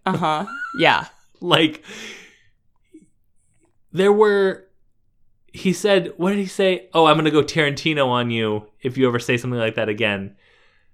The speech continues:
Speaker 1: Yeah, and they were all like, "What is, is that, like, a martial art?"
Speaker 2: Yeah, which is pretty funny.
Speaker 1: Yeah.
Speaker 2: Um, and in a way, not
Speaker 1: Not
Speaker 2: unaccurate.
Speaker 1: wrong.
Speaker 2: Yeah.
Speaker 1: Yeah. <laughs>
Speaker 2: If I ever time travel,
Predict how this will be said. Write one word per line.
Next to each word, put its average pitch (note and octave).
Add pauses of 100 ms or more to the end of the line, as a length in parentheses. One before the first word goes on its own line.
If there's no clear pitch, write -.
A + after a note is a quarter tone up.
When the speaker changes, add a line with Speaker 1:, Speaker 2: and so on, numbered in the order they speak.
(400)
Speaker 1:
Yeah, D3+
and F3
they F#3
were F3+
all F3+
like, F3 (200)
"What F3+
is, A3+
is F3
that, F3+
like, E3+
a D#3+
martial D#3
art?" F3+ (240)
Speaker 2:
Yeah, G#2+ (240)
which D3+
is B2+
pretty A#2
funny. -
Speaker 1:
Yeah. C#3+ (400)
Speaker 2:
Um, C#3 (220)
and D#3
in D#3
a D3+
way, C#3
not B2+ (420)
Speaker 1:
Not G#3
Speaker 2:
unaccurate. E3+
Speaker 1:
wrong. D#3
Speaker 2:
Yeah. A#3+ (520)
Speaker 1:
Yeah. D#4
<laughs> - (840)
Speaker 2:
If D#3+
I F#3
ever B3+
time C#3
travel, F3